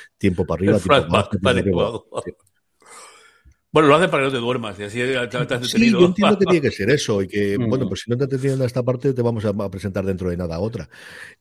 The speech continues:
Speaker 1: Que no te digo que sea muy complicado, es decir, que no es el guión de, de Tenet, pero,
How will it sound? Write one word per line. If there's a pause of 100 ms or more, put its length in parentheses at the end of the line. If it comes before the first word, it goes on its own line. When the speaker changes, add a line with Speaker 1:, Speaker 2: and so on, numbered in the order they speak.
(280)
Speaker 1:
Que
no
te
digo
que
sea
muy
complicado,
es
decir,
que
no
es
el
guión
de,
de
Tenet,
pero,